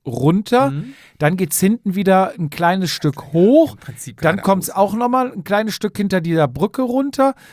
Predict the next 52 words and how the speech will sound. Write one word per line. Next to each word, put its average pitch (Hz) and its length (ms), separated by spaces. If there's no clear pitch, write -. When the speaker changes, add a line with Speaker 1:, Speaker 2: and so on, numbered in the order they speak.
Speaker 1:
und 151 140
dann 196 160
kommt 240 240
nochmal 196 320
ein 156 240
an-, 226 340
kleinerer 175 520
Anstieg 240 600
und 190 160
dann 190 160
biegst 208 320
du 208 60
links 175 340
ab. - 220
Speaker 2:
Aber 120 80
das - 180
rollst 143 300
du 135 60
im - 60
Speaker 1:
Und 160 80
Speaker 2:
Feld 127 220
alles 120 280
mit, 123 180
das - 120
kriegst 120 120
du 151 40
Speaker 1:
Das, 151 80
Speaker 2:
nicht 202 100
Speaker 1:
im 165 80
Speaker 2:
mit. 143 80
Speaker 1:
Feld 190 240
rollst 185 240
du's 127 160
mit, 262 120
aber 196 380
vorne, 202 540
also 175 380
nur 190 220
vom 190 200
Profil 131 480
her 113 160
mal 113 160
fürs 127 200
Speaker 2:
Mhm. - 40
Speaker 1:
Verständnis. 123 640
Dann 147 200
biegst 196 380
du 165 120
ab, 226 280
fährst - 440
erstmal 190 520
so 170 340